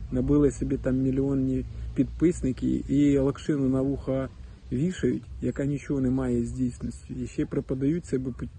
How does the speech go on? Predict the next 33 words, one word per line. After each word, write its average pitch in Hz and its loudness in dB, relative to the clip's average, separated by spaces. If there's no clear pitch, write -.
цьому 147 0
якимись 131 -4
експертами. - -8
Ну, 151 -2
взагалі, 160 0
бред 139 2
на 127 0
голову, 120 -2
ну, 117 0
не 120 2
налазить. 120 -4
Але 156 6
менше 160 4
з - -10
тим, 110 2
хто - -4
там 143 0
буде 131 2
порядок 117 0
наводити? 113 -4
Це 127 -6
так, 120 -2
киянина 123 0
думки. 135 -2
Що - -2
ж 139 -2
до 147 0
ситуації 147 0
у 151 0
нас, 160 -2
вона 123 0
дуже 131 -4
проста. 123 -10